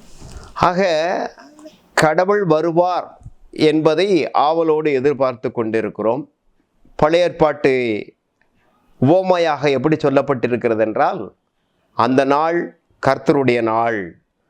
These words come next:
அந்த நாள் மிக பயங்கரமான நாள், அந்த நாள், ஆ, கர்த்தருடைய வருகையின் நாள்" என்றெல்லாம் அங்கே சொல்லப்பட்டிருப்பதை நாம் பார்க்கிறோம்.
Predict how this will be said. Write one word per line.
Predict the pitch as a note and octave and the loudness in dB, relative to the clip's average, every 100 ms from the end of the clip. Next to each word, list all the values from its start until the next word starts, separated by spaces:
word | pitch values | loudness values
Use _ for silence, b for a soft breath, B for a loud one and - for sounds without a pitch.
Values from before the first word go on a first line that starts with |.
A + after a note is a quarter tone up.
| _ _ | _ _
அந்த | A#2+ C3 C#3+ | -2 2 2
நாள் | D3 E3 F3 F3 - | 2 0 -2 -6 -6
மிக | A#2+ C3 C#3+ | 0 2 2
பயங்கரமான | D#3 B2 C#3 D3+ D#3 D3 C#3+ C3 | 2 0 0 0 0 0 -2 -4
நாள், | A#2+ B2+ B2+ A2 F#2 _ _ _ _ _ | -2 -2 -2 -6 -12 _ _ _ _ _
அந்த | B2 C#3+ D3+ | -4 0 0
நாள், | D3+ D#3+ E3+ E3+ - _ _ _ _ _ _ _ _ - | 2 0 -2 -6 -10 _ _ _ _ _ _ _ _ 0
ஆ, | C3 C3 B2+ B2 A#2+ A2+ A2 - - - D#3 | 2 2 0 0 0 0 -2 -4 -10 -2 0
கர்த்தருடைய | D#3 F3+ F3 D#3+ | 0 0 2 2
வருகையின் | C3+ C#3+ D3 D#3+ D3 | 2 0 0 -2 -2
நாள்" | C3+ C#3 A#2+ | -2 -2 -2
என்றெல்லாம் | C#3+ D3+ C3+ D#3 G#3 B2 G#2+ - _ | -2 -2 0 -2 -2 -6 -12 -18 _
அங்கே | - C3 C3 A#2+ A#2 | -4 0 0 -2 -2
சொல்லப்பட்டிருப்பதை | B2 B2 B2 A2 G#2+ G#2+ G#2+ A2 D#3 - | -2 0 -2 -4 -4 -2 -2 0 -2 -4
நாம் | - G2+ F2 | -6 -6 -4
பார்க்கிறோம். | F2 E2 - - | -4 -4 -12 -18